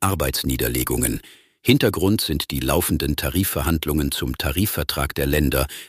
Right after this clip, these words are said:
T V L, über den am fünfzehnten Januar in zweiter Runde verhandelt wird. Die Beschäftigten wollen so auf prekäre und ungleiche Arbeitsbedingungen aufmerksam machen. Vorstellungen sind bisher nicht ausgefallen. Ralswiek.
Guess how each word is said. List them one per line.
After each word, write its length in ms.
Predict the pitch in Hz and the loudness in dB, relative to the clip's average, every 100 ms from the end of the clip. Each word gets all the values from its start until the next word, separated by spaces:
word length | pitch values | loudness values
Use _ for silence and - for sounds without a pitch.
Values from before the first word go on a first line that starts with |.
| _ | _
T 160 | 87 | -2
V 200 | 73 65 | 0 -2
L, 320 | 65 76 60 - - - _ _ | 0 0 0 -6 -14 -20 _ _
über 240 | 113 98 85 | 2 2 2
den 280 | 95 110 | 4 2
am 160 | - 117 | 2 0
fünfzehnten 840 | - 98 - - 69 65 - 64 - - _ - | 2 2 2 -2 -2 -2 -2 -4 -4 -12 _ 0
Januar 500 | 71 95 113 117 - | 4 4 4 2 0
in 100 | 87 | -2
zweiter 340 | - 98 95 | 0 0 2
Runde 280 | 85 107 95 | 2 2 2
verhandelt 540 | 80 73 65 62 - | 0 0 0 -2 -2
wird. 240 | 58 58 - - _ _ - | -4 -4 -8 -10 _ _ -2
Die 80 | |
Beschäftigten 680 | 82 - 123 - 104 - 87 | 0 2 2 0 -2 2 2
wollen 260 | 78 73 71 | 4 2 2
so 220 | 78 87 | 2 0
auf 200 | 78 - | 0 -2
prekäre 600 | - 67 - 101 110 113 | -4 -2 2 2 4 2
und 260 | 73 76 - | 2 -2 2
ungleiche 640 | 110 107 82 78 - - | 4 4 4 2 2 0
Arbeitsbedingungen 880 | 92 78 67 - 73 67 69 65 65 | 0 0 -2 -4 -2 0 2 2 0
aufmerksam 640 | 82 87 78 - - 58 | 0 0 0 0 -2 -2
machen. 340 | 57 55 64 - - - | -4 -2 -4 -6 -10 -12
Vorstellungen 760 | - - 117 131 127 117 110 107 | -2 6 6 6 2 4 6 4
sind 240 | 95 87 | 4 0
bisher 260 | 82 - 78 | 0 0 2
nicht 300 | 76 98 - | 2 2 0
ausgefallen. 720 | 69 - - - 67 64 62 - - - _ _ _ _ _ _ _ _ _ _ _ - | 0 0 0 -2 0 0 -2 -6 -20 -20 _ _ _ _ _ _ _ _ _ _ _ 0
Ralswiek. 800 | 80 65 - - 64 - - | 2 2 0 -2 -4 -4 -10